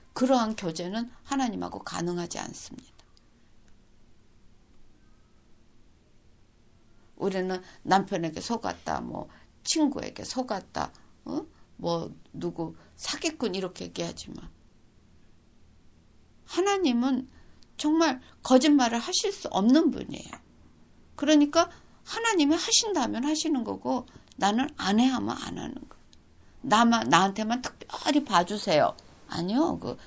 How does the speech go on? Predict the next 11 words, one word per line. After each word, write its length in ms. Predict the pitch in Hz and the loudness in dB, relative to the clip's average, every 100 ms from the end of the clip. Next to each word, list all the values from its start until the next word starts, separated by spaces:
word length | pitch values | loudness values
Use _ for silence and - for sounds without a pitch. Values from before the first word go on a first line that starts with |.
| - | -2
그 200 | 330 320 | 0 0
특별히가 680 | - - 339 370 392 - 180 | -4 -6 -2 -2 0 0 0
안, 100 | - | 2
안 240 | 165 208 | 0 0
통하는 480 | - 320 392 403 294 | -2 -2 -2 -2 -4
분이 200 | 359 349 | -4 -4
하나님이에요. 680 | 370 370 311 302 233 - - - - - - | -6 -6 -6 -6 -8 -12 -20 -20 -20 -20 -12
그런 320 | - 311 349 427 | 0 4 4 2
분에, 240 | 233 214 - - - - | -4 -4 -8 -20 -20 -2
그런 320 | - 320 330 | 4 6 4
부분에서는 840 | - 202 220 226 233 254 262 302 | 2 -6 -4 -4 -4 0 2 2